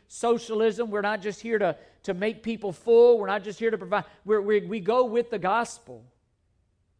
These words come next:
But we can't separate serving individuals that need to be served from the gospel.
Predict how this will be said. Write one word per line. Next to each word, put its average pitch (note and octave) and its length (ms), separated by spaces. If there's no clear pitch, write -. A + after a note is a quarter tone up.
But G3+ 80
we A3 140
can't A#3+ 300
separate A3+ 560
serving A3 520
individuals F#3+ 560
that F#3+ 120
need G3 200
to F#3 60
be F3+ 120
served A3 400
from B3 240
the F3 80
gospel. C#3 500